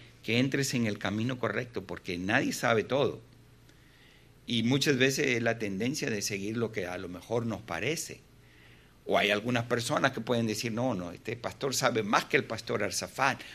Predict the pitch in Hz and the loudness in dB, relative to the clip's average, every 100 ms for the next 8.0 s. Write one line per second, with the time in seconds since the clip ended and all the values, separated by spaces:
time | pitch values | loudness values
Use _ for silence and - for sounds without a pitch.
0 | - 127 123 131 123 113 160 - 123 - | -4 0 4 6 6 6 4 2 -4 -6
1 | 113 95 - 135 139 107 - - - - | -6 -6 -2 2 2 2 -4 -14 -20 -20
2 | - 123 104 95 - - 127 113 - 107 | -2 2 2 2 -6 0 2 4 2 0
3 | 120 120 80 - - - - 113 113 120 | 2 0 -4 -10 -20 -20 -10 -6 -2 0
4 | 123 117 117 110 101 95 92 82 80 - | 0 -2 2 6 6 6 2 -8 -6 -6
5 | - - - - - - - - - - | -6 -8 -20 -20 -20 -20 -20 -20 -20 -18
6 | - - 92 101 90 101 110 113 95 - | -12 -8 -6 -4 -4 -4 -6 -6 -8 -8
7 | 104 95 90 82 85 - 110 101 82 | -10 -10 -12 -12 -12 -10 -8 -6 -8